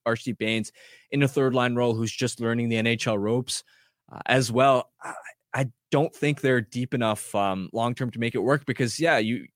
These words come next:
you are going to run into situations then when somebody like Mikheyev has to be in, in your top six. So at some point, you really do hope that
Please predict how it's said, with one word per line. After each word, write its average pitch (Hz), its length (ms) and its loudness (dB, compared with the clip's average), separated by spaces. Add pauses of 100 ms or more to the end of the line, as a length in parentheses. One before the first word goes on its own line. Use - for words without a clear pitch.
(760)
you 139 360 0
are 147 180 6
going 139 240 2
to - 80 -6
run 127 160 2
into 123 220 -2
situations 120 520 -4
then 107 220 -2
when 104 260 0 (440)
somebody 123 420 2
like 117 140 2
Mikheyev 110 360 -2
has 107 220 -4
to 123 80 -6
be 101 260 0
in, 107 260 -2
in 117 180 -4
your 110 80 0
top 110 340 -2
six. - 360 -4
So 107 280 0 (300)
at 127 120 0
some 170 220 2
point, 165 220 0
you 139 80 2
really 143 220 4
do 135 200 2
hope 120 280 0
that 98 280 -2